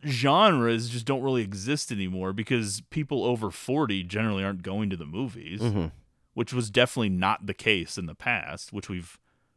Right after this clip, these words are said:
Speaker 1: mentioned in several episodes we've done.
Speaker 2: Yeah.
Speaker 1: Audiences have proved that they prefer these giant world-building situations, so they care more about connecting movies and characters from one thing to the other thing, and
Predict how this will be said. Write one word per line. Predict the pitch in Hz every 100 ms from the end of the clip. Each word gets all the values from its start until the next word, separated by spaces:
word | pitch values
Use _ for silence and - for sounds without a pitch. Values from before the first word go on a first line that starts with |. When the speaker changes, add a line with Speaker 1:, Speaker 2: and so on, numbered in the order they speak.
| -
Speaker 1:
mentioned | 95 107 - 95 87
in | 85
several | - 98 87 87
episodes | 95 90 - 98 85
we've | 87 -
done. | 107 101 80 82 - _ _ _ _ -
Speaker 2:
Yeah. | 123
Speaker 1:
Audiences | 147 175 165 - 156
have | 147 123
proved | - 135 143 135
that | 123 113
they | 120 120
prefer | - 123 - 120 123
these | 117 104 95 95
giant | 95 117 110 117 98 87
world-building | 101 113 135 123 123 123 123 127 123 _ -
situations, | - 131 131 123 123 - 139 127
so | 120
they | 107 107 - _ -
care | - 120 120
more | 117 117 117
about | 117 110 95
connecting | - 104 104 - 110 101 101 -
movies | 101 113 113 110 107
and | 98
characters | 110 107 104 101 101
from | 110 98
one | 107 110
thing | 107
to | 98
the | 95 90 104
other | 110
thing, | 101 107 101 95
and | 90 90